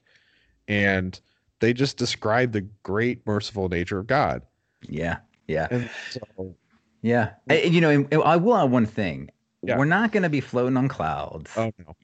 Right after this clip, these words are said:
Speaker 2: because
Speaker 1: No.
Speaker 2: God is a God of structure. Look
Speaker 1: Yeah.
Speaker 2: at, I mean, the earth is a template in the sense that God does have a rhyme and a reason. Uh, there's man, there's wife, we procreate, there's a structure. So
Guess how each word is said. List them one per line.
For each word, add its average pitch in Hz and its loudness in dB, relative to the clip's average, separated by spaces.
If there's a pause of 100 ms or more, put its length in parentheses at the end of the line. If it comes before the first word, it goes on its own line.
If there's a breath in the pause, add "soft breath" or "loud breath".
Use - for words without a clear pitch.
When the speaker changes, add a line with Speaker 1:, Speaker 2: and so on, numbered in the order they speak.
(100)
Speaker 2:
because 127 2
Speaker 1:
No. - -4
Speaker 2:
God 135 2
is 160 0
a 156 -2
God 120 -2
of 107 -8
structure. - -8 (160)
Look 98 -4
Speaker 1:
Yeah. 139 2
Speaker 2:
at, - -6
I 117 2
mean, 110 0
the 107 -2
earth 127 0
is 107 -4
a 95 -2
template 92 -6
in 90 -4
the 90 -2
sense 90 -6
that 87 -2 (720 loud breath)
God 110 0 (300)
does 104 -2
have 101 -4
a 90 -4
rhyme 90 -4
and 87 -10
a 80 -8
reason. 80 -8 (140)
Uh, 78 -12
there's - -18
man, 85 -6
there's - -12
wife, - -4
we - -12
procreate, - -8
there's 85 -6
a - -8
structure. - -6 (200)
So 82 -2